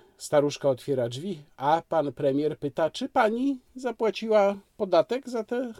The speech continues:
darowiznę, te zakupy? W każdym razie, mm,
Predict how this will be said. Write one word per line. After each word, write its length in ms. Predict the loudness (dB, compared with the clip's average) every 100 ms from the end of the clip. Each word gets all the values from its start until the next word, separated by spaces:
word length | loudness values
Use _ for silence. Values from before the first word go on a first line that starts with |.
| _ -2
darowiznę, 760 | 2 2 0 -4 0 0 0 -2
te 120 | -10
zakupy? 520 | -6 -6 -6 -8 -10 -10 _ _ _ _ -20 -20 _ -20 _ _ _ _ _
W 80 | 0
każdym 320 | 0 2 2
razie, 460 | 2 2 2 2 0
mm, 440 | -4 -6 -6